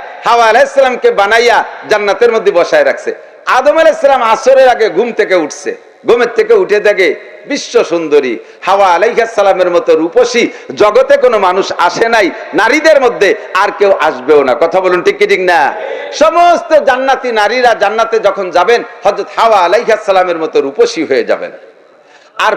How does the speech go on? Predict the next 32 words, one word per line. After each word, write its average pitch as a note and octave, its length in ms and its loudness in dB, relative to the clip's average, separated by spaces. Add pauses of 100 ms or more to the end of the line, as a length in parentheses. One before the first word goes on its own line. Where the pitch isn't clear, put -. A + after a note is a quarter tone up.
পুরুষরা B3+ 560 0
সাইজে C4 500 -2
হবে B3+ 200 2
আদম A3 320 2
আলাইহিস A#3+ 220 2
সালামের A#3 300 2
মতো G#3+ 160 -2
ষাট A#3+ 360 -2
হাত A3+ 200 0
লম্বা, D#3 440 0 (760)
আর G#3 140 0 (120)
চেহারা C4 360 2
হবে C#4 300 2
ইউসুফ C4+ 360 -2
আলাইহিস G#3 400 0
সালামের E3 320 0
মতো। C3 220 -4
কন্যা F3+ 280 0
সুবহানাল্লাহ। D3+ 760 0 (600)
ইউসুফ A#3+ 280 0
আলাইহিস A#3 240 2
সালামের A#3+ 260 0
চেহারা A3 320 2
সম্পর্কে A3 420 0
তো A3 120 2
জানা F#3+ 300 2
আছে, E3 460 -2 (100)
হাদিসে A#3+ 360 0
আছে, A#3+ 260 0
তফসিরের A#3 440 0
ভিতরে G#3+ 220 0
লেখে, F#3+ 320 2